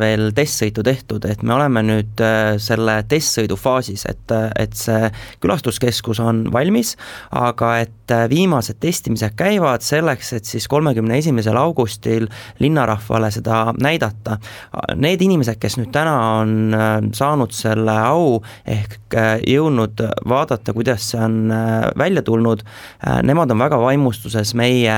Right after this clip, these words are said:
äh, sellisest lähenemisest, mis on inimkeskne. Ehk siis see, et tegelikult laul on meid ühendanud, äh, kogu aja. Ja, ja just see ongi see, mida me püüame ka külastuskeskuses, äh, edasi anda, ehk, ehk see, et, et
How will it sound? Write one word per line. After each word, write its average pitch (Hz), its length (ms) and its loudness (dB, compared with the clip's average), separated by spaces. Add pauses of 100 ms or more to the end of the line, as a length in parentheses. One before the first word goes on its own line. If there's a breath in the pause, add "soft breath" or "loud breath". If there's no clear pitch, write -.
(120)
äh, 110 500 -2
sellisest 110 580 0
lähenemisest, 113 920 0 (300 loud breath)
mis 117 200 0
on 117 120 4
inimkeskne. 110 840 2
Ehk 123 240 0
siis - 260 -2
see, 165 220 2
et - 80 -8
tegelikult 113 560 -2
laul 135 460 2 (320 loud breath)
on 113 180 0
meid 110 180 0
ühendanud, 113 800 2
äh, 113 320 2
kogu 147 320 2
aja. 113 280 0 (360 loud breath)
Ja, 113 260 2
ja 113 180 2
just 117 260 0
see 160 100 2
ongi 165 260 0
see, 143 180 0
mida 131 220 2
me 110 120 0
püüame 117 360 2
ka 107 120 0
külastuskeskuses, 107 1000 -2 (120)
äh, 110 300 2 (280 loud breath)
edasi 131 380 2
anda, 110 360 0
ehk, - 300 -6 (140)
ehk 104 220 -4
see, 156 300 2
et, - 180 -6 (160)
et - 320 -6